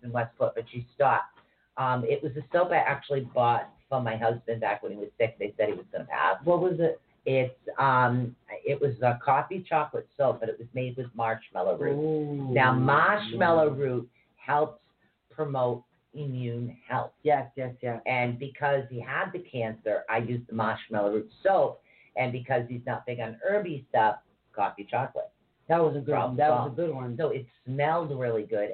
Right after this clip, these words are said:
Speaker 1: and it had what he needed in it.
Speaker 2: Mm-hmm.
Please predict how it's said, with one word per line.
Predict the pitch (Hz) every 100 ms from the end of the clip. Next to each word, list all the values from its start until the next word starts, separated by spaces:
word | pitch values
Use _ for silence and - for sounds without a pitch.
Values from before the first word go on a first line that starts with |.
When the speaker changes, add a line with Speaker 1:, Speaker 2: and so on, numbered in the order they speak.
| 107
Speaker 1:
and | 107
it | 104
had | 117 120 113 - -
what | 107 101
he | 101 117
needed | 104 98 92
in | 120 127
it. | - -
Speaker 2:
Mm-hmm. | 131 127 123 117